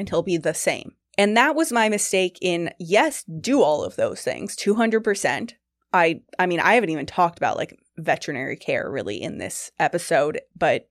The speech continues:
I mean, he goes in every six months for his blood work, no matter what, sometimes more frequently because I wanna know what the heck's going on with him.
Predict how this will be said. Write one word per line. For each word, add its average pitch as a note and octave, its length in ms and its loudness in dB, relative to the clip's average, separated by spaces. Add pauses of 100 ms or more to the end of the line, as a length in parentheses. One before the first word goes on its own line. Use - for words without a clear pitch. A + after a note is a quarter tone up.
(120)
I F3 60 2
mean, E3+ 120 -2
he C4 120 2
goes G3 220 4
in F#3 180 0
every E3+ 220 2
six - 280 -10
months D3+ 240 -4
for D#3+ 80 -6
his D#3+ 160 -4
blood D3+ 240 0
work, C#3+ 200 -8
no F3+ 160 2
matter D#3+ 340 2
what, D#3 360 2
sometimes F#3+ 720 0
more D#3+ 180 -2
frequently D#3+ 500 -6
because E3 340 -8
I F3+ 140 4
wanna F#3 220 0
know D#3+ 460 0 (540)
what F3 220 0
the - 60 0
heck's E3 280 0
going D#3 260 0
on F3 240 2
with E3 160 -6
him. G#2+ 360 -4